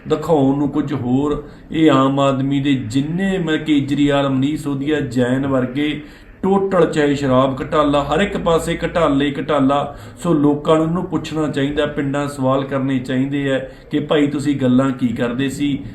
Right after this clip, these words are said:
ਤੇ ਹੁਣ ਤੁਸੀਂ ਪੰਜਾਬ ਦਾ ਸਰਮਾਇਆ ਧਨ ਲੁੱਟ ਰਹੇ ਹੋ। ਸੋ ਇਸ ਕਰਕੇ ਜਿੰਨਾ ਛੇਤੀ ਨਾਲ ਛੁਟਕਾਰਾ ਪਾਇਆ ਜਾਵੇ, ਉਨਾ ਥੋੜ੍ਹਾ ਪੰਜਾਬ ਦੇ ਲੋਕ ਤਰਾਹ ਤਰਾਹ ਕਰਦੇ ਆ ਕਿ ਸਤਾਈ ਦੀਆਂ ਇਲੈਕਸ਼ਨ ਆਉਣ ਤੇ ਸ਼੍ਰੋਮਣੀ ਅਕਾਲੀ ਦਲ ਨੂੰ ਬਹੁਮਤ ਦੇਈਏ, ਕਿਉਂਕਿ ਪੰਜਾਬ ਦੀ ਤਰੱਕੀ, ਡਿਵੈਲਪਮੈਂਟ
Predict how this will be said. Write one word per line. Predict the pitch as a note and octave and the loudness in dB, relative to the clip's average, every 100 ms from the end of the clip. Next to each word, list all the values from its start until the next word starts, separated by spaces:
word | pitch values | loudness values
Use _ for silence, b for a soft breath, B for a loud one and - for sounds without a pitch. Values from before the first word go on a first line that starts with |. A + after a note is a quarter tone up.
| B | B
ਤੇ | D3+ | -2
ਹੁਣ | C3 C3+ C3+ | 0 0 0
ਤੁਸੀਂ | C3 C#3+ | -2 -2
ਪੰਜਾਬ | D3 C3+ B2+ B2+ B2 | 0 2 2 2 0
ਦਾ | C3+ | -2
ਸਰਮਾਇਆ | C3 B2+ A#2+ A#2+ C3+ | -2 -4 -2 0 0
ਧਨ | C3+ - D3 B2 B2 B B - | -2 -2 0 0 -2 B B 0
ਲੁੱਟ | C3 C#3 D3 | 4 4 4
ਰਹੇ | C3+ B2+ D3+ | 2 4 4
ਹੋ। | D3+ C3+ B B - | 2 0 B B -4
ਸੋ | D#3+ | 0
ਇਸ | D#3+ | 0
ਕਰਕੇ | - D3+ C#3+ D3 | 2 0 2 0
ਜਿੰਨਾ | A#2+ C3 C3+ D#3+ D#3+ | 0 0 0 0 0
ਛੇਤੀ | C#3 - C3 B2+ D#3 | 0 0 0 2 0
ਨਾਲ | D#3 | -2
ਛੁਟਕਾਰਾ | - - C3 B2+ | -4 -4 0 2
ਪਾਇਆ | B2+ B2+ B2 B2 | 0 0 2 2
ਜਾਵੇ, | B2+ B2 B2+ B2+ B B | 0 0 0 -2 B B
ਉਨਾ | C#3 C#3 C#3 | -4 0 0
ਥੋੜ੍ਹਾ | C3 C3 D3 | 0 2 2
ਪੰਜਾਬ | C3+ C3 C3 B2+ | 2 2 2 2
ਦੇ | C3 | 2
ਲੋਕ | B2+ B2 | 0 -2
ਤਰਾਹ | C3+ C#3+ D3+ | -2 0 2
ਤਰਾਹ | D3 C#3+ | 0 0
ਕਰਦੇ | - A2 A#2 C3+ | -2 -4 0 0
ਆ | C3 B2 B B | 0 -2 B B
ਕਿ | D3 | -4
ਸਤਾਈ | C#3 - C3+ C3 | -4 0 2 4
ਦੀਆਂ | C3+ | 4
ਇਲੈਕਸ਼ਨ | C3 B2+ C3 | 2 0 -2
ਆਉਣ | A#2+ C3+ | 0 0
ਤੇ | C3+ | -2
ਸ਼੍ਰੋਮਣੀ | C3 C3 B2 B2 B2+ | -4 -4 -2 0 0
ਅਕਾਲੀ | B2 - B2 B2 | 0 -2 -2 0
ਦਲ | A#2+ B2 | -2 -2
ਨੂੰ | A#2+ A2+ - - | -4 -6 -8 -6
ਬਹੁਮਤ | A#2+ C3 C3 A#2 | 0 0 0 -2
ਦੇਈਏ, | A#2+ A#2 C3 | -2 0 -2
ਕਿਉਂਕਿ | C3+ B2+ C3+ | -2 -4 -4
ਪੰਜਾਬ | C#3 B2 B2+ B2+ B2+ | -2 0 2 0 0
ਦੀ | C3 | -2
ਤਰੱਕੀ, | B2+ B2 G2+ G2 C#3+ | -2 -4 -6 -6 -4
ਡਿਵੈਲਪਮੈਂਟ | A#2+ A#2+ A#2 C3 C3 | -2 -2 -2 -2 -4